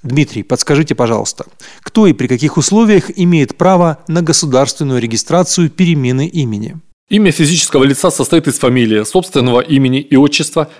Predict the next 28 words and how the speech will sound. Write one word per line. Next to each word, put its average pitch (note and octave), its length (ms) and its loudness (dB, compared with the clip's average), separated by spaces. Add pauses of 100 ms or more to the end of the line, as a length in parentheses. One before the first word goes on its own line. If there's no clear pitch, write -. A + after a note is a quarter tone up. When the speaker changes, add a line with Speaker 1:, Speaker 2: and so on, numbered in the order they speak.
Speaker 2:
если D3 360 0
иное C#3 360 2
не B2+ 100 0
вытекает C3 460 0
из B2+ 140 -2
закона B2 360 -2
или A#2 280 0
обычая A#2 420 2
национального A#2 500 -2
меньшинства, C#3+ 540 -2
к C3+ 80 -8
которому D#3+ 560 2
оно A#2 180 0
принадлежит. A2 720 -2 (400)
Государственная F#3 600 0
регистрация D#3+ 520 0
перемены D3+ 420 2
имени, E3 460 0
фамилии, A2+ 540 2
собственного A#2+ 540 0
имени A#2+ 380 -2
или A#2+ 280 0
отчества - 560 -2 (180)
проводится E3 540 0
только D#3+ 340 2
в B2 60 2
отношении B2 420 -2
граждан, D3+ 460 0